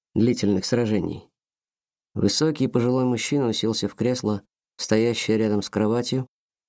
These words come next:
и с тревогой посмотрел на него. "Нет, Алистер, нельзя показывать людям, что я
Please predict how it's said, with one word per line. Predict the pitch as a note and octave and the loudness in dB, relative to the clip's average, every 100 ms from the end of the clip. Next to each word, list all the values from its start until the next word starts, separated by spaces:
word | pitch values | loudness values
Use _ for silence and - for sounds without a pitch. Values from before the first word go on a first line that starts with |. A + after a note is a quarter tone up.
| - | -2
и | A#2+ | 0
с | - | 0
тревогой | A#2+ G#2+ A2+ A2+ A2+ | 0 2 2 0 -2
посмотрел | G#2 G#2+ F#2 F#2 F#2 | 0 0 0 0 2
на | |
него. | F#2 F2+ E2 - _ _ _ _ _ _ | 0 -2 -6 -12 _ _ _ _ _ _
"Нет, | - E3 - | 2 2 2
Алистер, | F#2+ F#2+ - - - _ _ _ _ - | -2 -2 -6 -8 -10 _ _ _ _ -2
нельзя | C3+ D3+ C#3 D3+ | 2 4 2 0
показывать | - - C3 B2+ B2 | 0 0 0 0 0
людям, | C#3+ C#3 C#3+ _ _ _ _ - | 0 0 -2 _ _ _ _ -8
что | - B2+ | -2 0
я | A#2 A#2 A#2+ | 2 0 -2